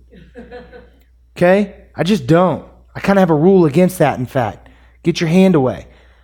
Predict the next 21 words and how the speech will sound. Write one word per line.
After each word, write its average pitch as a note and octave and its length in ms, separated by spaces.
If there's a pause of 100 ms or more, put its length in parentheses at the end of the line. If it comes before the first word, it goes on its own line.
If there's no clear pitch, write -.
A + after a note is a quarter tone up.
(240)
Okay? E3 240
My D#3+ 160
wife's F3+ 240
always F3+ 160
like, F3 100
"Hey, G3 160
can F3+ 160
I D#3+ 80
try F3 220
some F#3+ 200
of F#3+ 40
that?" G3 140
And F#3 80
I'm D#3 80
like, C#3+ 160
"You C3+ 60
should F3+ 180
have E3 100
ordered F3 240
it." - 260 (200)
No. D#3+ 320